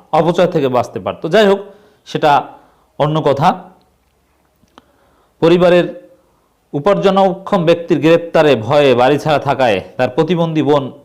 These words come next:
খাবার না পেয়ে অনাহারে দিন কাটাচ্ছে। যে করুণ দৃশ্য ইতিমধ্যে গণমাধ্যমে প্রকাশিত হয়েছে। দিনমজুর, কৃষক, একই এলাকার সাতক্ষীরা বিভিন্ন জায়গার বেশিরভাগ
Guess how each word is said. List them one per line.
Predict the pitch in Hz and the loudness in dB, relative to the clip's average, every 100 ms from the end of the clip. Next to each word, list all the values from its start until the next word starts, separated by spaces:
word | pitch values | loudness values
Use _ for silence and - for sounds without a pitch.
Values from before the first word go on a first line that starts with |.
| _ - | _ -6
খাবার | 151 156 151 139 | -2 2 0 0
না | 139 | 0
পেয়ে | - 135 | 0 0
অনাহারে | 113 160 156 123 123 | 2 2 2 0 -2
দিন | 113 | -4
কাটাচ্ছে। | 98 98 92 - 92 - _ _ _ 120 | -4 -4 -8 -12 -18 -18 _ _ _ -6
যে | 170 | -2
করুণ | 180 185 202 147 | 2 2 2 0
দৃশ্য | 151 151 - 131 | -2 -2 -4 -4
ইতিমধ্যে | 143 139 120 127 | -4 -6 -6 -4
গণমাধ্যমে | 117 131 127 113 117 104 | -4 -4 -6 -6 -8 -8
প্রকাশিত | 104 127 127 95 | -4 -6 -6 -12
হয়েছে। | 92 80 - 82 _ _ _ _ _ _ _ - | -14 -14 -20 -20 _ _ _ _ _ _ _ -6
দিনমজুর, | 170 226 226 208 226 175 | -4 -2 0 0 0 0
কৃষক, | 202 - 214 160 - - - | -4 -2 0 0 -4 -16 -10
একই | 156 202 185 | -6 -2 0
এলাকার | 180 170 147 | 0 -2 -2
সাতক্ষীরা | 160 151 - 156 139 | -4 -6 -4 -4 -4
বিভিন্ন | 139 143 143 | -6 -6 -8
জায়গার | 120 123 107 90 - _ _ _ _ _ _ _ _ _ _ _ _ _ _ - | -6 -6 -6 -8 -14 _ _ _ _ _ _ _ _ _ _ _ _ _ _ -6
বেশিরভাগ | 147 175 240 208 | -4 0 0 0